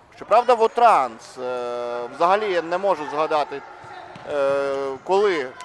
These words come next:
команда Вотранс не втримувала свою перевагу. Два нуль!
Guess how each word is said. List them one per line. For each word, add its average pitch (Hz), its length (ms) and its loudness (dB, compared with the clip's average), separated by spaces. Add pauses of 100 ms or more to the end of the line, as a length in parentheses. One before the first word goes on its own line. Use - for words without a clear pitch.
(960)
команда 170 360 -2
Вотранс 170 560 -4
не 202 160 0
втримувала 262 500 2
свою 269 260 -4
перевагу. 311 500 8 (880)
Два 294 300 12
нуль! 233 1040 6